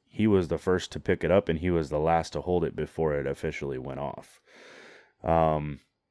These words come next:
and he had passed it around to everyone in the room. Everyone, uh, everyone on that mission had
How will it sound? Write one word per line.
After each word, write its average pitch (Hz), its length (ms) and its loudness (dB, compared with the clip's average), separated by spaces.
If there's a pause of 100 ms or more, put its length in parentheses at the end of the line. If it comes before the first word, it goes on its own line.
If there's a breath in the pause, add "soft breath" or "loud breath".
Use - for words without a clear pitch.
(720)
and 110 140 8
he 117 120 10
had 113 120 12
passed 120 300 8
it 113 80 4
around 120 240 8
to - 160 0
everyone 120 480 4 (420)
in 104 100 2
the 107 80 4
room. 110 280 6 (1200)
Everyone, 120 420 6
uh, 85 300 4
everyone 151 440 8
on 113 340 8
that 107 180 6
mission 85 440 -2
had 87 340 -2